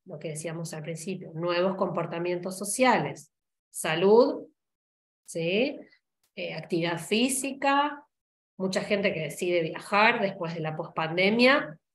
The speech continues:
¿sí? Y vivir experiencias distintas, porque nunca sabemos, entonces hay que aprovechar mientras se puede. Buscan marcas presentes y responsables que brinden una experiencia de compra más eficiente. La cultura de la velocidad, esto que les decía recién,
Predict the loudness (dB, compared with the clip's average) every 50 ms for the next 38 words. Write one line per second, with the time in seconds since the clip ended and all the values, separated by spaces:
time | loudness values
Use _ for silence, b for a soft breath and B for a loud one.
0 | _ _ _ -12 -6 -4 -2 -2 -2 -2 -2 -2 -2 -2 -2 0 0 -2 -2 -2
1 | -6 -8 -6 -4 -4 -4 -4 -4 -6 -8 -10 -10 -12 -10 -6 -2 2 2 2 2
2 | 2 2 0 0 0 -2 -6 -8 -8 -8 -10 -10 -10 -8 -10 -10 -12 -14 _ _
3 | _ _ -6 -4 -4 -4 -4 -6 -8 -2 2 4 4 6 6 4 4 4 2 0
4 | -4 -8 -8 -6 -4 -6 -6 -6 -6 -8 -8 -8 -8 -8 -6 -6 -6 -4 -4 -4
5 | -4 -4 -6 -8 -8 -10 -12 -12 -12 -10 -10 -10 -10 -10 -12 -18 _ b b b
6 | b b b _ _ _ _ _ _ _ _ _ _ _ _ _ _ 0 4 4
7 | 4 4 2 0 0 0 0 2 2 0 0 0 -2 -2 -2 -2 -2 -2 2 2
8 | 4 4 4 2 -2 -2 -4 -6 -4 -2 -2 0 -2 -4 -4 -4 -2 -2 -2 -4
9 | -4 -6 -6 -8 -10 -14 -12 -8 -6 -4 -2 0 0 2 0 0 -2 -4 -4 -6
10 | -6 -6 -8 -6 -6 -6 -6 -6 -4 -4 -4 -2 0 0 0 0 0 -2 -4 -4
11 | -4 -4 -2 -2 -4 -4 -6 -8 -8 -6 -6 -6 -6 -6 -6 -6 -6 -8 -12 -14
12 | -12 -10 -10 -6 -2 0 0 0 0 2 2 2 4 4 4 4 2 2 0 -2
13 | -2 -4 -4 -4 -4 -4 -2 -2 -2 -2 -4 -6 -6 -8 -8 -8 -6 -6 -6 -6
14 | -8 -6 -4 -2 -2 -2 -2 -2 -2 0 2 2 2 2 2 -2 -6